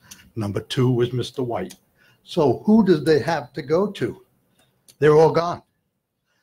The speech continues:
For three days, this town, this city was run by the sub, not, not appointed, not elected officials of this town.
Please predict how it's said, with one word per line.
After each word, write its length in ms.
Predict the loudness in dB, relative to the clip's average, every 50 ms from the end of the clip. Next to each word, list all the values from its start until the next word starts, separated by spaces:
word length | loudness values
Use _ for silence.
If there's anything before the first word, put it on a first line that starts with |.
| _ _ _ _ _ _ _
For 80 | -20
three 320 | -20 -14 -8 -6 -6 -6 -4
days, 540 | -4 -4 -4 -6 -8 -10 -12 -18 -20 -20 _
this 200 | -16 -16 -16 -16
town, 500 | -16 -14 -12 -10 -10 -10 -12 -14 -18 -20 _ _ _ _ _ _ _ _ _ _ _ _ _ _ _ _
this 200 | -12 -12 -12 -10
city 380 | -10 -10 -10 -10 -12 -18 _ _ _ _ _ _ _ _ _
was 240 | -16 -16 -16 -14 -8
run 340 | -6 -6 -4 -4 -6 -8 -12 _ _ _ _ _ _ _ _ _
by 500 | -18 -14 -14 -12 -12 -12 -14 -14 -16 -18 _ _ _ _ _ _ _ _ _ _ _ _ _ _ _ _ _ _ _ _ _ _ _ -14
the 260 | -12 -10 -10 -10 -12 -14 _ _ _ _ _ _ _ _ _
sub, 400 | _ -20 -14 -12 -12 -12 -12 -16 _ _ _ _ _ _ _ _ _ _ _ _ _ _ _ _ _
not, 460 | -12 -8 -6 -6 -6 -8 -10 -14 -12
not 220 | -8 -6 -6 -6 -6
appointed, 600 | -8 -12 _ -10 -10 -10 -8 -8 -10 -10 -12 -12 _ _ _ _
not 180 | -10 -8 -6 -6
elected 460 | -6 -4 -4 -6 -6 -6 -6 -8 -8
officials 500 | -8 -8 -6 -6 -6 -4 -6 -6 -6 -6
of 120 | -6 -6
this 180 | -6 -8 -8 -10
town. 240 | -10 -10 -10 -10